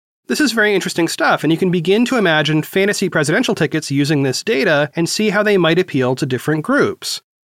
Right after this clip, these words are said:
So I encourage you to check out this interactive tool. It is the last link in the show notes, and don't forget that you can click on a candidate's face up top to get super detailed info about that candidate. And this applies to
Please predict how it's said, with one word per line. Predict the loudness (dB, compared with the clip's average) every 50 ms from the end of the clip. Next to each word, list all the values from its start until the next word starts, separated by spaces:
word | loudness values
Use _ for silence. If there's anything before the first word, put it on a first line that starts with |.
| _ _
So | -2 0
I | 0 0
encourage | 2 0 0 0 0 0
you | 0
to | 0
check | 0 -2 0 2
out | 2 0 0
this | 0 0 0
interactive | 0 2 0 0 -2 -4 -6
tool. | -4 0 2 2 2 2
It | 2
is | 0 -2 0
the | 0 0 2
last | 2 2 2 2 2 0 -2 -2
link | 0 0 0 2 0
in | 0
the | -2
show | 0 0 0 0 2
notes, | 2 2 0 0 -2 -4 -10 -4
and | 0 0 0 0
don't | 2 0 2 2 0
forget | -2 -2 -2 0 2 0 0 0 -2
that | -4 -2
you | -2 -2
can | 0 0 -2 -2
click | -2 -4 -4 0 0 0 0 -2 -2
on | -2 -2 -2
a | -2
candidate's | -2 -2 0 0 0 -2 -4
face | -6 -4 -2 0 2 2 0 0 -2
up | -2 -4 -4 -4
top | -4 -2 0 2 2 2 0 -2 -2
to | -4 -2 -2
get | 0 2 0 0 0 -2
super | -6 -6 -2 -2 -2 -2 0 -2 -2 -2 -2
detailed | -2 0 0 0 0 0 0 0 2 2
info | 0 0 -2 0 0 0 0
about | 0 0 0 0 -2 0 -2
that | -2 -2 -2 -4
candidate. | -4 -2 -2 0 0 0 0 -2 -6 _ _ _ _ -4
And | -2 -2 0 0
this | 0 0 -2
applies | -4 -2 -2 0 2 2 0 -2 -2
to | -2 -2 -2 -2